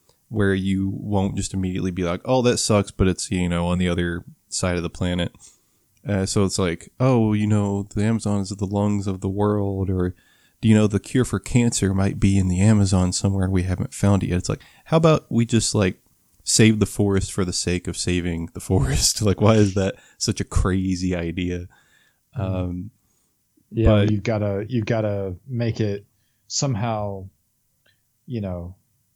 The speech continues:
Speaker 2: it has to have utility for
Speaker 1: Yeah.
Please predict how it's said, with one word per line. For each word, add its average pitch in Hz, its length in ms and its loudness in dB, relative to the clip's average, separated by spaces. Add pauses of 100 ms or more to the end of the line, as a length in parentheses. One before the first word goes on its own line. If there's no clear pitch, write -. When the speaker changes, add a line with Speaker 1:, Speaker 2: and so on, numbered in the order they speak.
(400)
Speaker 2:
it - 80 -4
has 107 180 -2
to - 80 -6
have 101 180 -2
utility 98 720 -2
for 90 560 -4
Speaker 1:
Yeah. 90 220 -8